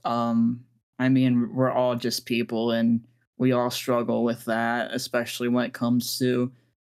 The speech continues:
a medium where we kind of put ourselves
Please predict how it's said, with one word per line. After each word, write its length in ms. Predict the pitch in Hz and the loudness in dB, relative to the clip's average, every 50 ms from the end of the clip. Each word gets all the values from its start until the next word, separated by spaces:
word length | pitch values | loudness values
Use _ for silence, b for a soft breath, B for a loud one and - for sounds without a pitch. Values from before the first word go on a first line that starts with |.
| _ - | _ -2
a 60 | 135 | 0
medium 640 | 139 135 131 131 135 135 131 135 127 123 123 123 120 | 2 4 4 4 4 4 4 4 4 4 4 4 4
where 120 | 120 120 | 4 4
we 100 | 120 123 | 2 0
kind 320 | 120 - - 120 120 120 117 | 0 -2 -2 0 0 0 -2
of 180 | - - _ | -4 -12 _
put 260 | - - 139 135 131 - | -4 0 0 0 2 0
ourselves 840 | 120 120 117 - - - 127 120 117 120 120 120 117 - - - | -2 -2 -2 -4 -4 -2 -2 0 0 0 -2 -2 -4 -6 -6 -6